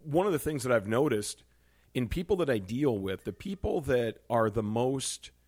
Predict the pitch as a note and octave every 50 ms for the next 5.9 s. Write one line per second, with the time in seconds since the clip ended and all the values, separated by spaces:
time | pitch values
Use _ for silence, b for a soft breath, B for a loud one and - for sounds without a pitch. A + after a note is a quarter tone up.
0 | _ _ _ _ _ _ _ _ _ _ - - A2 A#2+ B2 B2 C#3 C#3 C#3 C#3
1 | D#3 D#3 D#3 - - - - _ _ _ _ _ _ _ _ - - C3+ B2+ A2
2 | - A#2+ A2 F#2 A#2 A2+ B2 A#2+ - - - - - _ _ _ _ _ _ _
3 | _ _ _ _ - - D3 C#3 C3+ - - C3 A#2+ A2+ G#2 G#2 G#2 - - -
4 | A#2+ A#2+ A#2 B2 B2+ B2 - - - - C3 A#2+ - - B2 A2+ G#2 G#2 G2+ G#2
5 | G2+ G2 A2 A2+ A#2+ - - C3+ B2 - - C#3 C3 B2+ - - -